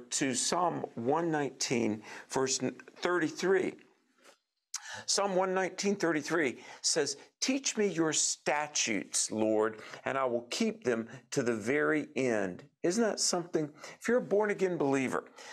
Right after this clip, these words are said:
you need to know what you believe. You need to know why you believe it. The statutes, the teachings, the precepts,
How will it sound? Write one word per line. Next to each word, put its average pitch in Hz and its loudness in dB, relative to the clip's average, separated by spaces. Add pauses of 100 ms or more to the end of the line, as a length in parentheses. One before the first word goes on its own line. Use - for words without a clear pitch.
(400)
you 185 2
need 214 2
to 180 0
know 165 4
what 165 0
you 131 -2
believe. 107 -2
You 135 0
need 160 2
to 139 -2
know 135 0
why 123 0
you 123 -2
believe 113 2
it. - 0 (240)
The 127 -2
statutes, - -2 (300)
the 120 -2 (100)
teachings, - -2 (260)
the 110 0
precepts, - 0